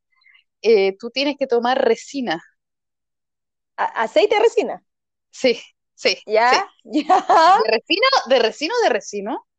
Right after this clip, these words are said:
Speaker 1: Me hiciste dudar.
Speaker 2: Eh, ya, bueno, pero
Speaker 1: Ya,
Speaker 2: es
Speaker 1: no
Speaker 2: aceite.
Speaker 1: importa, bueno,
Speaker 2: Ya.
Speaker 1: bueno. Y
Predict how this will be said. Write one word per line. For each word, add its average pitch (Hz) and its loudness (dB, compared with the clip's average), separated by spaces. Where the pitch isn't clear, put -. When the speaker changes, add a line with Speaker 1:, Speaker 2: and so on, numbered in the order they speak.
Speaker 1:
Me 208 -14
hiciste 220 -10
dudar. 180 2
Speaker 2:
Eh, - -20
ya, 262 2
bueno, 453 -2
pero 480 4
Speaker 1:
Ya, 523 4
Speaker 2:
es 554 4
Speaker 1:
no 466 2
Speaker 2:
aceite. 262 2
Speaker 1:
importa, 202 -4
bueno, 196 0
Speaker 2:
Ya. 247 -2
Speaker 1:
bueno. 220 -2
Y 427 0